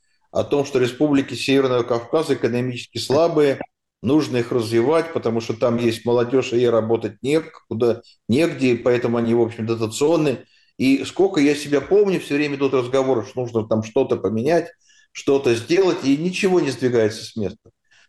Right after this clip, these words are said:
Какое-то странное ощущение, что это заколдованная часть страны,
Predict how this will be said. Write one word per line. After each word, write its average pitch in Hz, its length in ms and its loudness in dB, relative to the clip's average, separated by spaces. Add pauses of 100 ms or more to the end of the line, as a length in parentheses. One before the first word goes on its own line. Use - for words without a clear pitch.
(140)
Какое-то 202 380 0
странное 170 460 0
ощущение, 170 520 -2
что - 140 -4
это 139 140 0
заколдованная 135 800 2
часть - 300 -2
страны, 190 520 -2